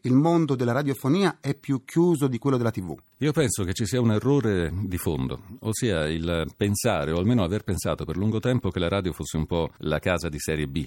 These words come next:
Speaker 2: nella quale magari attori, artisti e professionisti potessero rifugiarsi.
Speaker 1: Allora, Paolo, dato che anche tu fai tante cose nell'ambito della comunicazione, ci racconti la tua settimana lavorativa?
Speaker 2: Lunedì,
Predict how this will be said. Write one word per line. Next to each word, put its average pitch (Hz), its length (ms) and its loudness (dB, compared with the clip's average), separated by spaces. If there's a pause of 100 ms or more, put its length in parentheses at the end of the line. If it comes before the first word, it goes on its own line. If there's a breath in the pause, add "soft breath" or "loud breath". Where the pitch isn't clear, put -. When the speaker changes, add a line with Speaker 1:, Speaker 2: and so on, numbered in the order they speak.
(240)
Speaker 2:
nella 71 260 -6
quale 76 340 -2
magari 69 380 -4
attori, 87 380 0
artisti 85 500 -4
e 71 80 -2
professionisti 85 640 -2
potessero 69 500 -6
rifugiarsi. 67 720 -6
Speaker 1:
Allora, 165 240 -2
Paolo, 123 280 -2
dato 160 340 0
che 110 200 -4
anche 104 300 -6
tu 220 160 0
fai 95 160 -6
tante 104 380 -4
cose 101 320 -2
nell'ambito 95 400 -2
della 92 160 -2
comunicazione, 87 840 -6
ci - 140 -8
racconti 202 720 -4
la 98 140 -10
tua 104 200 -4
settimana 98 640 -2
lavorativa? 90 840 -6
Speaker 2:
Lunedì, 127 500 4